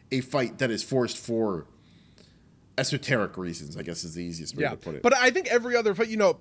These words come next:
Speaker 2: everything that happens in that highway chase is all earned, you know, in the
Speaker 1: Yeah.
Speaker 2: narrative, right? And makes plenty of sense given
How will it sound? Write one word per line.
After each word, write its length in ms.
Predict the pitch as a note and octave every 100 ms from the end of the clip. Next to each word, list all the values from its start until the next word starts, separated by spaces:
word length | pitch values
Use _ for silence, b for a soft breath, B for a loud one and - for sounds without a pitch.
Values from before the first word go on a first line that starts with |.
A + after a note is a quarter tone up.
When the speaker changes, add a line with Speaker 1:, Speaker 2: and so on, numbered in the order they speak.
| - -
Speaker 2:
everything 440 | B3+ C#4 A#3+ B3+
that 80 | A3
happens 360 | G3+ F3+ G3 F3
in 60 |
that 140 | F3+ D#3+
highway 280 | E3 F3+ F#3+
chase 420 | - G3+ G3 -
is 340 | D#3+ D3 B2+ A#2 D#3+
all 560 | D#3+ E3 E3 D#3 D3 - _ -
earned, 400 | D#3 D#3 C3+ C#3 - - -
you 120 | D3
know, 140 | C3
in 60 | B2+
the 100 | B2
Speaker 1:
Yeah. 80 | C3+
Speaker 2:
narrative, 360 | B2+ A2+ A#2+ -
right? 240 | B2+ C3+ -
And 160 | C3+
makes 200 | C3+ -
plenty 260 | - E3+ E3+
of 120 | C3
sense 400 | - A#2 B2+ -
given 380 | - C3+ C3